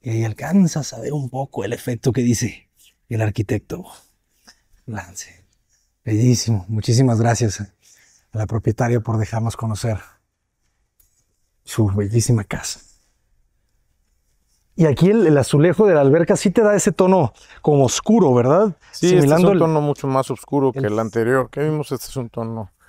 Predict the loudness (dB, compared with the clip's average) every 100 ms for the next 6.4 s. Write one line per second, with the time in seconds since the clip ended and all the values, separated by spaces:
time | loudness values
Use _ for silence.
0 | _ _ -4 -2 -2 -4 -4 -2 -4 -6
1 | -10 -6 -2 -2 -2 -8 -14 -14 -12 -12
2 | -8 -6 -2 -2 -2 -6 _ _ -18 -16
3 | -12 -12 -14 _ _ _ _ _ _ _
4 | _ _ _ _ _ _ -2 0 2 2
5 | 2 2 2 0 -2 0 2 0 -2 -4
6 | -4 -4 -6 -10